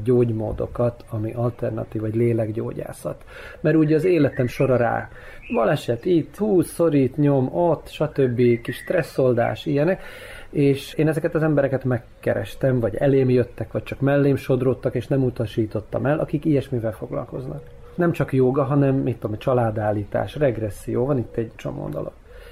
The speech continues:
Tehát ez eleve nem állt tőlem távol. Amikor a Zsuzsa előállt ezzel, hogy ő jogázna, mert kipróbálja, mert a gerincszerves, és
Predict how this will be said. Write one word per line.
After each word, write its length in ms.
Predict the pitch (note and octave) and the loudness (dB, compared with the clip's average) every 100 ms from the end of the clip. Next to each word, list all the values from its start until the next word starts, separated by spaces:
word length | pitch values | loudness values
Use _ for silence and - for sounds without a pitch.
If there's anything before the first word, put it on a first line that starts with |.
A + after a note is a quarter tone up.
| - | -6
Tehát 180 | - D#3+ | -4 0
ez 140 | E3 - | -2 0
eleve 360 | F#3+ D#3 D3+ | 2 4 4
nem 240 | D3+ C#3+ B2+ | 4 2 4
állt 280 | B2 A#2+ - | 2 0 -2
tőlem 440 | B2+ A#2+ A#2 A2 | 0 2 2 -2
távol. 420 | G#2+ G#2+ A2+ A#2+ | -2 -4 -2 -2
Amikor 320 | - D3+ D3+ | 0 0 0
a 60 | D#3+ | 0
Zsuzsa 240 | F#3 F#3 | 0 2
előállt 460 | C#3+ C3+ B2 A#2 A2+ | 4 4 4 2 0
ezzel, 260 | B2+ B2 A#2 | -2 0 0
hogy 180 | A#2+ | 0
ő 80 | A#2+ | 2
jogázna, 720 | B2 B2 A2 G#2+ A2 A2 C3+ E3+ | 4 4 2 -2 -6 -4 -2 0
mert 300 | E3+ B2+ - | 0 -2 -4
kipróbálja, 600 | - D3+ C3 A#2 A#2+ A2+ | -4 0 0 0 0 0
mert 120 | A2 A2 | -2 -4
a 60 | |
gerincszerves, 760 | A2 A#2 C3 B2 - C3 B2+ | -2 -4 -4 -6 -6 -4 -6
és 120 | - | -8